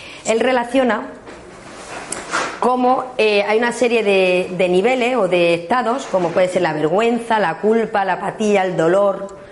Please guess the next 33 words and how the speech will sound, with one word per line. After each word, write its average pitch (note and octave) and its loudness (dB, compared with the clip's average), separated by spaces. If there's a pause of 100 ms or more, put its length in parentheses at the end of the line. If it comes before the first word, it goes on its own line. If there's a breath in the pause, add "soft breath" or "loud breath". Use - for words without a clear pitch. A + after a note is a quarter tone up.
(160 loud breath)
el F3+ 2
orgullo, G#3 2
el G3 -2
coraje, G3 -2
así F3 -2
hasta F#3+ -2
llegar F3 0
a F3+ 2
la F3 2
iluminación, A3 0 (520 loud breath)
que A3+ 2
tiene A#3 2
una C4 0
escala B3 -2
vibracional G3 0
diferente. E3 -4 (1040 loud breath)
Esta F#3+ -2
escala G#3+ 0
vibracional, A3+ 2
si - -4
os G3 -2
dais F#3+ 2
cuenta, G#3+ 0
está A#3 -2
relacionada A#3+ 0
con A#3+ 2
un C4+ 2
porcentaje A#3+ -2
en B3 2
cuanto F#3+ 0
a F3 2
la E3 -2
felicidad. E3+ 0